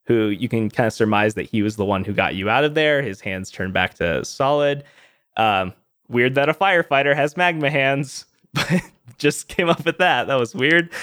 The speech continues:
Uh, and he says, "Kids, kids, get out of here." And, and, uh, they come in and they kind of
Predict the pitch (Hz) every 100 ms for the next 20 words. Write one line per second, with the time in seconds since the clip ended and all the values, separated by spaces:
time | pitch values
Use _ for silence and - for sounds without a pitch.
0 | - 147 - 143 147 139 131 120 101 87
1 | - _ _ - 175 185 165 165 160 147
2 | 139 135 - _ _ _ _ _ _ 311
3 | 294 - - 302 - 269 277 240 202 139
4 | 101 143 - 165 147 131 117 117 123 -
5 | 139 131 123 120 117 - 120 110